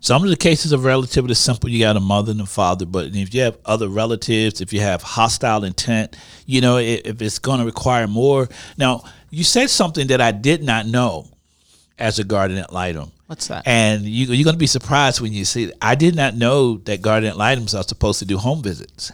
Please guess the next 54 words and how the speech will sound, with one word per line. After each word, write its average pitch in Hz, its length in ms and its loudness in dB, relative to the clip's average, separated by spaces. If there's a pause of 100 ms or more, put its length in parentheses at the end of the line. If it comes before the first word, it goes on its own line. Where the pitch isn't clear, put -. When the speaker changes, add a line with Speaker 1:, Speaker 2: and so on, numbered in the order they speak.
(380)
Speaker 2:
Absolutely. 185 720 -2
Speaker 1:
I've 117 220 0
never 117 200 4
known 120 260 2
one 110 120 2
to 107 100 -4
do 120 200 0
one. 92 320 -12
Speaker 2:
Absolutely. 180 680 -2
That's, 175 340 0
that's, - 500 -2
um, 160 220 -4
set - 240 -4
forth 175 300 -6
in 160 100 -8
the 143 80 -6
standards 170 480 -4
and 160 100 -10
the 143 80 -10
rules. 165 380 -4
The, 170 240 -6
the 165 120 -4
most 180 300 -2
important 175 380 -6
thing 165 160 -8
is 143 140 -6
to 180 100 -8
meet 175 160 -6
with 139 100 -10
the - 80 -18
child. 151 500 -6
Of - 120 -20
course, 175 260 -8
if 151 100 -14
a - 60 -20
child 160 380 -6
is - 100 -10
an - 140 -18
infant. 180 360 -6
Speaker 1:
What 151 160 4
age, 131 460 0 (160)
um, 101 320 -2
do 110 140 -2
you 104 180 0
meet 107 160 -6
with 104 160 -6
the - 80 -8
child? - 460 -6
Speaker 2:
Well, 202 200 0
I 214 120 0
meet, 247 280 -2
I, 220 240 0
I 240 200 2
like 208 260 -2